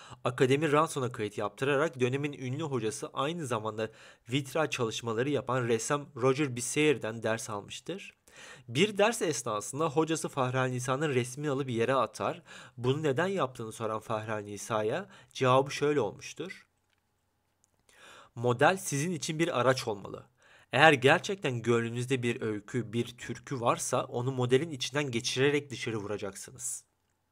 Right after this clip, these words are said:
Çok fazla müze ve sanat galerisi gezmiş, eskizler çizip not tutmuştur. Fahral Nisa, Paris'teki hocasının tavsiyesini tutmuş olmalı ki, olmalı ki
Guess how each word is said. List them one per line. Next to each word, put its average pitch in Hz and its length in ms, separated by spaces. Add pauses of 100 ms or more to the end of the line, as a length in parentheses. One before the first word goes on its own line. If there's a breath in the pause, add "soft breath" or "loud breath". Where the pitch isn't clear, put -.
(1400 soft breath)
Çok 220 280
fazla 196 340
müze 190 260
ve 180 80
sanat 165 400
galerisi 143 420
gezmiş, 113 500
eskizler 120 680
çizip 123 260
not 127 320
tutmuştur. - 840
Fahral 147 500
Nisa, 160 440 (420 loud breath)
Paris'teki 202 580
hocasının 147 540
tavsiyesini 135 640
tutmuş - 320
olmalı 135 340
ki, 156 280 (220)
olmalı 110 400
ki 147 320